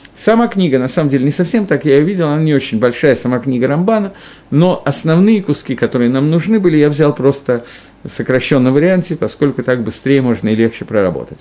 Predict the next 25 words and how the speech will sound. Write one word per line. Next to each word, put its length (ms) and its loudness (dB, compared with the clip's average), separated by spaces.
Поэтому, 280 2
если 180 -6
кто-то 260 0
хочет 240 -2
посмотреть, 520 -2
то 80 -6
посмотрите 600 -4
конец 480 2
Галахот 440 0
Шувы 260 0
Рамбама, 480 0
там 160 2
есть 220 0
кусочки 500 -2
из 140 -4
книги 260 -2
Рамбана 460 -2
Сефер 320 -4
Агмуль, 320 -2
где 180 -2
он 80 -2
это 140 -4
пишет 280 -8
очень 240 -6
хорошо, 440 -2